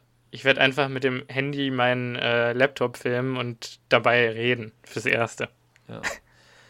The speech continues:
Speaker 1: Ja,
Speaker 2: Also wir
Speaker 1: äh,
Speaker 2: hatten
Speaker 1: es ist
Speaker 2: allgemein
Speaker 1: Kunst.
Speaker 2: überlegt, ob wir, ob wir, ob wir Plays so ein bisschen mehr auch auf Instagram zeigen und da werde ich mir mal ein bisschen was überlegen, aber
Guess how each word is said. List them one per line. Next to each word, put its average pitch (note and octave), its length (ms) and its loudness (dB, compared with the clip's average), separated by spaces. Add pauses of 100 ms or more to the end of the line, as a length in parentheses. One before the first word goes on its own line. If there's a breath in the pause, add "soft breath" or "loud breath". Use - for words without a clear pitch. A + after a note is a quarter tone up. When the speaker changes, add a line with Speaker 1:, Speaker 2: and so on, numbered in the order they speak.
(140 soft breath)
Speaker 1:
Ja, A#2+ 120 0
Speaker 2:
Also B2 240 -6
wir B2+ 80 2
Speaker 1:
äh, - 20 -2
Speaker 2:
hatten C3+ 160 -2
Speaker 1:
es A#2+ 140 -6
ist A#2 140 0
Speaker 2:
allgemein A#2 240 4
Speaker 1:
Kunst. B2 120 -6
Speaker 2:
überlegt, B2 380 -4
ob A#2+ 200 -10
wir, A2+ 420 -2
ob A#2+ 200 -10
wir, A#2 200 -4
ob - 160 -14
wir A2 180 -4
Plays A2+ 480 -4
so A#2+ 60 -8
ein A2+ 100 -6
bisschen A#2+ 340 -8
mehr G#2+ 220 -4
auch G#2 120 -10
auf - 140 -14
Instagram B2 560 -6
zeigen A2+ 420 -4
und G#2 220 -10
da G#2+ 100 -4
werde A2+ 160 -2
ich A2+ 120 -10
mir A2+ 120 -4
mal G#2+ 120 -6
ein G#2+ 80 -6
bisschen A2+ 260 -8
was G#2 200 -6
überlegen, G#2+ 420 -4
aber G#2+ 180 -4